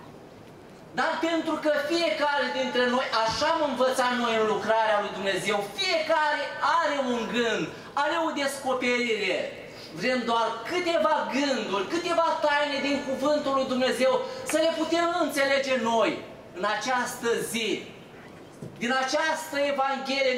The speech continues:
minunată pe care am ascultat-o, pe care o cunoaștem de zeci de ani, dar poate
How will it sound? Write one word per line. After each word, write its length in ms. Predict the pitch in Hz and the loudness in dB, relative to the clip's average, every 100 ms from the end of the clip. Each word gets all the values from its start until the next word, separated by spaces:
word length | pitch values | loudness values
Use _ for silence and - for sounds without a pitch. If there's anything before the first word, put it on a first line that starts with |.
| 247 | -2
minunată 520 | 233 226 220 208 202 - - - 285 | -2 0 0 0 0 -2 -4 -6 -2
pe 80 | 285 277 | 0 2
care 220 | 311 311 294 | 2 2 2
am 80 | 269 247 | 2 -2
ascultat-o, 640 | - 254 247 302 294 277 262 | -4 -8 -2 0 2 0 0
pe 60 | 254 | 0
care 180 | 269 269 277 | 2 2 0
o 120 | 254 | -2
cunoaștem 480 | 240 254 262 247 247 233 | -2 0 0 0 -2 0
de 120 | 247 | 0
zeci 220 | 247 226 226 | 2 2 2
de 60 | 220 | 2
ani, 100 | - - - - - - - | 2 -2 -10 -16 -16 -18 -2
dar 140 | 202 190 - | 0 0 0
poate 380 | 202 247 277 | 0 2 2